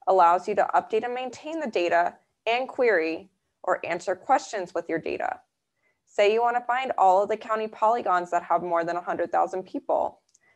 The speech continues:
We are able to do that through a process called querying. We'll talk about that more through this video. Software that handles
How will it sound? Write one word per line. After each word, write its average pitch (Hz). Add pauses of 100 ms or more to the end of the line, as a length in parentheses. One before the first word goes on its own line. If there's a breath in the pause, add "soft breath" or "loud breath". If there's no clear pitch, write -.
(140)
We 202
are 180
able 220
to 302
do 196
that 190
through 180
a 180
process 190
called 185
querying. 165 (340)
We'll 196
talk 196
about 180
that 170
more 180
through 175
this 180
video. 190 (1040)
Software 254
that 294
handles 214